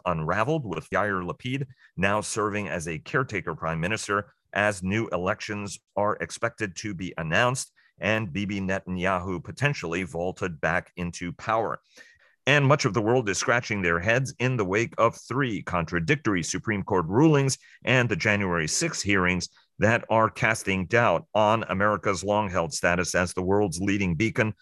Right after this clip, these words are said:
for law, order, and sensible constitutional government. Joining us today to discuss all this and more are Doctor Patrick Cronin, uh, the Asia Pacific Security Chair at the Hudson Institute think tank,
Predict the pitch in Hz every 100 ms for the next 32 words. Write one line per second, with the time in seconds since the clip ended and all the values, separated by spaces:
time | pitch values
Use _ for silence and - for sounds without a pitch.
0 | - - 92 90 98 107 107 - - 104
1 | 95 101 - 87 80 - 127 104 87 85
2 | 87 - 82 131 139 - 80 90 82 78
3 | 69 - - _ - - 110 117 107 -
4 | - 123 120 113 87 - 82 90 85 80
5 | - 85 98 98 90 101 98 98 92 85
6 | 127 131 - - 113 135 165 143 _ _
7 | 85 87 92 107 101 - - 110 92 -
8 | - 95 90 82 98 110 95 73 90 98
9 | 92 85 110 - 95 - 80 - 123 -
10 | 113 101